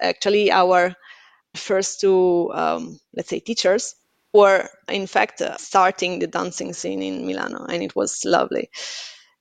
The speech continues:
We had all the energy and the excitement of starting something new and being a bit groundbreakers,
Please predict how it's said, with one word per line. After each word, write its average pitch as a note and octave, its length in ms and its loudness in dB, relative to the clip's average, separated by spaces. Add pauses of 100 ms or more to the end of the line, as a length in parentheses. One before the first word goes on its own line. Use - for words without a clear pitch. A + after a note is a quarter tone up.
(260)
We F#3+ 160 2
had G3 160 4
all G3 120 6
the G3 140 2
energy F#3 320 0
and F3+ 100 0
the F3+ 60 -2
excitement F3+ 480 -2
of - 340 -4 (380)
starting F3+ 400 0
something F3 380 -2
new F#3+ 200 0
and F3 400 -2
being F#3 400 2 (600)
a G3 80 -4
bit - 540 -2 (120)
groundbreakers, G#3 760 2